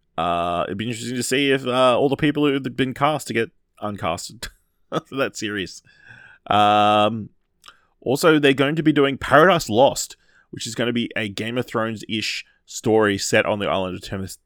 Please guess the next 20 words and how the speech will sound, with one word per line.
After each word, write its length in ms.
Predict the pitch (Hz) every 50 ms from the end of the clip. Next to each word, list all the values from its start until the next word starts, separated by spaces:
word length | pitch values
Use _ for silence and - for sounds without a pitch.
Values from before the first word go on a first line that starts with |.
| _ _
Themyscira 600 | - 135 131 127 117 - - 110 107 104 98 92
before 360 | 95 92 - - 110 107 107 92
the 80 | 98
birth 300 | 92 95 90 87 - -
of 160 | 98 95 95
Di-, 200 | 95 90 85 60
Diana, 520 | - 95 - 92 95 95 92 90 85 - - _ _ _ _ _ -
A 120 | - 98
K 240 | - 92 85 85 85
A 40 | 85
Wonder 240 | 101 92 90 82 90
Woman. 300 | 85 73 67 65 - - _ _ _ _ _ _ _ _ _ _ _ _ -
Uh, 680 | - - 73 82 87 82 82 85 80 78 80 76 64 52 - _ _ _ _ _ _ _ _ _ _ _ _ _ _ _ _ _ -
that 180 | 107 104 104 -
could 120 | - 101
be 160 | 110 110 101 - _
quite 300 | - 123 117 113 - -
an 220 | 50 50 - 107
interesting 640 | 110 107 107 104 107 104 - 117 110 104 104 104 101 - _ _ _ _ _ _ _ _ _ -
idea, 400 | 104 104 98 107 110 113 117 -